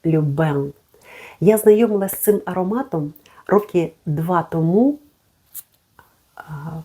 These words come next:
в парфумерному боксі, в дерев'яній боксі. Він мені настільки запав в душу своєю оцією свіжістю. Gin Fizz — це такий напій,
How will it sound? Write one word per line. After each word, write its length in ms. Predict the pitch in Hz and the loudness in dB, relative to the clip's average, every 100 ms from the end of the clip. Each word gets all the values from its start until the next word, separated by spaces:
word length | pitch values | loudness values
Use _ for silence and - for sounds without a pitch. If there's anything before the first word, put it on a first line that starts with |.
| - | -10
в 60 | 156 | -6
парфумерному 640 | - 175 160 190 175 170 | 0 0 2 0 0 0
боксі, 340 | 170 160 - 147 | 0 -2 -2 -10
в 60 | |
дерев'яній 400 | 151 175 170 165 | -6 -4 -2 -2
боксі. 420 | 170 160 - - - _ _ _ _ _ _ _ _ _ _ _ - | -2 -2 -4 -10 -12 _ _ _ _ _ _ _ _ _ _ _ 4
Він 220 | 208 208 | 4 4
мені 200 | 196 190 | 0 -4
настільки 680 | 185 - - - 202 - 175 | -6 -8 -10 -10 -8 -2 0
запав 420 | 175 175 170 165 | -2 -6 -8 -6
в 60 | |
душу 540 | 165 165 202 - - 170 _ _ _ _ _ _ _ _ _ _ - | -4 -4 -6 -6 -10 -12 _ _ _ _ _ _ _ _ _ _ -12
своєю 500 | - - 180 175 175 | -2 -2 2 2 2
оцією 500 | 170 170 165 165 160 160 | 0 -4 -4 -4 -6 -4
свіжістю. 1080 | - - 170 196 196 180 165 - - 160 160 _ _ _ _ _ _ _ _ _ - | -2 0 0 0 0 -2 -4 -6 -8 -14 -14 _ _ _ _ _ _ _ _ _ -6
Gin 360 | 165 190 190 - | -2 2 2 4
Fizz — 180 | 277 - | 2 2
це 120 | - | -6
такий 540 | 180 170 - 185 175 - | -6 -8 0 0 0 -2
напій, 600 | 170 180 - 180 151 - | -4 -4 -2 -2 -2 -6